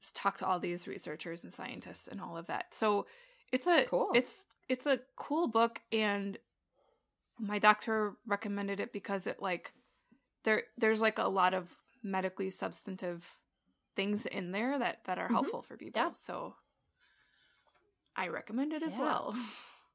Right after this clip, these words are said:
Speaker 2: Another thing I'm thinking about with gratitude and writing is how we as writers write acknowledgments. And
Speaker 1: Oh,
Speaker 2: acknowledgments
Speaker 1: yeah.
Speaker 2: are often a series of thank yous. And I'm thinking of the acknowledgments for my dissertation. I went a little bit, uh,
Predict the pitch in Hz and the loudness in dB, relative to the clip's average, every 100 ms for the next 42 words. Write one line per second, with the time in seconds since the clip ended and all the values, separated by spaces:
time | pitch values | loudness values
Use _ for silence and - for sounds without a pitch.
0 | _ _ _ _ _ _ - _ _ - | _ _ _ _ _ _ -20 _ _ -20
1 | - - - _ _ _ _ _ - 311 | -20 -20 -20 _ _ _ _ _ 0 2
2 | 453 523 320 240 214 220 202 185 - 180 | 4 4 4 2 2 -2 -2 0 0 -6
3 | - 185 190 196 208 196 185 175 180 185 | -2 0 0 -2 -4 -4 -4 -2 -2 0
4 | 175 170 _ - 214 208 208 208 - - | -4 -6 _ -2 0 0 -2 -2 -4 -6
5 | - 220 214 214 226 220 208 196 - 185 | -8 -2 2 2 2 -2 -2 -2 0 -2
6 | 185 185 180 - - 190 180 - - - | 0 -2 -6 -14 -18 -6 -4 -2 -6 -16
7 | _ - 180 - 160 175 214 262 349 - | _ -6 -6 -4 -4 -2 -4 -4 -6 -6
8 | - - _ - - _ _ - 208 208 | -8 -10 _ -20 -20 _ _ -2 2 4
9 | 208 208 208 202 240 269 254 226 196 190 | 4 2 0 4 6 8 8 8 6 2
10 | - 185 208 220 202 196 196 202 - _ | 2 2 2 0 2 2 0 -4 -6 _
11 | _ 208 196 214 208 208 196 - 262 262 | _ 0 2 2 2 0 0 2 0 2
12 | - - - 214 202 240 226 226 202 202 | 2 2 0 -2 0 -2 0 -4 -2 -4
13 | 190 180 202 214 - 202 190 175 175 180 | -2 -2 -2 -2 -4 -2 -2 -2 -6 -4
14 | 175 - 170 165 165 170 170 165 160 160 | -4 -4 -6 -4 -4 -2 -2 -4 -2 0
15 | 151 151 | 2 0